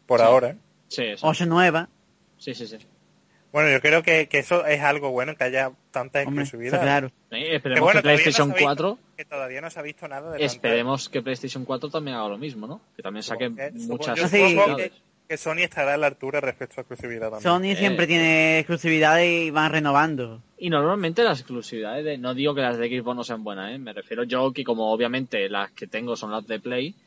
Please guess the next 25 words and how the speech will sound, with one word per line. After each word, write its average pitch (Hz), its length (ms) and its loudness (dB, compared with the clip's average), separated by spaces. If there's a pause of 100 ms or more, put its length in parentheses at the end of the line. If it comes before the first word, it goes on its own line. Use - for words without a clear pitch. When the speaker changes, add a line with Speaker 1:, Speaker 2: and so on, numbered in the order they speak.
(240)
Speaker 2:
la 123 100 -4
verdad 110 260 -2
que 131 80 -4
las 143 180 -2
exclusividades 110 520 -12
de 120 140 -4
Play 120 200 -6
son 208 180 -6
muy 196 180 -4
buenas, 110 420 -8
¿eh? 120 120 -12 (180)
Speaker 3:
Sí, 220 340 2
y 196 60 4
variaditas, 170 580 4
¿no? 185 160 0
Porque, 147 540 2 (220)
no 156 80 -12
sé, 175 160 6
está 156 500 4 (720)
Ratchet 170 220 0
Speaker 2:
Sí, 175 60 4
Speaker 3:
and 175 80 4
Speaker 2:
está. 160 120 -6
Speaker 3:
Clank 180 600 2
plataforma, 226 1000 2